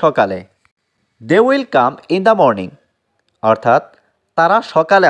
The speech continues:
আসবে। তুমি কোথা থেকে আসছো?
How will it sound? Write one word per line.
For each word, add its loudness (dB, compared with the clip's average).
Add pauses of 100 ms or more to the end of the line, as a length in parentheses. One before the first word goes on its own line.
আসবে। -12 (1300)
তুমি 2 (140)
কোথা 2 (100)
থেকে 2 (120)
আসছো? -10